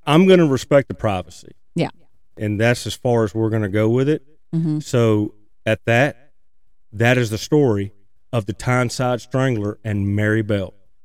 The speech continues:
Speaker 2: I'm kinda on the fence, and I didn't think I would be. 'cause I just assumed, assumed that she would just be going into adulthood and be just still a horrible person.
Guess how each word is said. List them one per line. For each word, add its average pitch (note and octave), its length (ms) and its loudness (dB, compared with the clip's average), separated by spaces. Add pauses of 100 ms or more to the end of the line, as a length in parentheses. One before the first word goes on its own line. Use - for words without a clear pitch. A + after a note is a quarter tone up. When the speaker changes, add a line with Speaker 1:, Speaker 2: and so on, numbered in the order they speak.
(120)
Speaker 2:
I'm C#4 140 0
kinda E4+ 380 -2
on F4 160 -2
the D4 100 0 (140)
fence, - 800 -2 (400)
and G#3 120 2
I G#3 60 4
didn't A#3+ 260 2
think B3+ 240 2
I G#3 120 4
would F3 260 0
be. C#3 480 0 (1040)
'cause F3+ 420 4
I G#3+ 560 6
just D#3+ 420 0
assumed, E3+ 920 4 (640)
assumed E3+ 1500 2 (1000)
that E3+ 680 6
she G3+ 460 2
would E3+ 160 2
just D#3 580 -4
be F3 240 2
going E3+ 380 2
into E3+ 200 2
adulthood D#3 800 6
and C#3+ 100 2
be D3+ 200 4
just C#3+ 260 -2
still D#3 380 4
a D#3 100 2
horrible D3 460 2
person. D#3 680 0